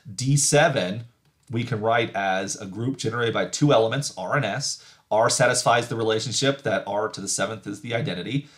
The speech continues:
S satisfies the relationship that R, uh, S squared is equal to the identity. And finally, there's a commutator relationship that S R S inverse is equal to R inverse, like so.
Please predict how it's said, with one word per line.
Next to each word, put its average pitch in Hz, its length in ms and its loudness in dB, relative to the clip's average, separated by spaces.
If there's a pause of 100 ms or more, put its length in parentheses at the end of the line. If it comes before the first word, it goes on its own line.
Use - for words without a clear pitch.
(360)
S 143 300 4
satisfies 113 480 4
the 107 100 -4
relationship 104 720 -2
that 98 360 -2 (140)
R, 110 280 0
uh, 127 100 -4
S 135 160 4
squared 107 280 0
is 98 100 -6
equal 98 180 -8
to 80 80 -8
the 98 120 -4
identity. 90 520 -6 (260)
And 117 200 0
finally, 131 560 4
there's 107 320 0
a 98 40 -4
commutator 104 840 -4
relationship 98 880 -6 (220)
that 104 280 -4
S 117 420 2
R 107 300 2
S 95 240 -2
inverse 123 420 -2
is 101 140 -6
equal 101 260 -6
to 92 200 -6
R 87 180 -2
inverse, 85 480 -8
like - 200 -12
so. 107 380 2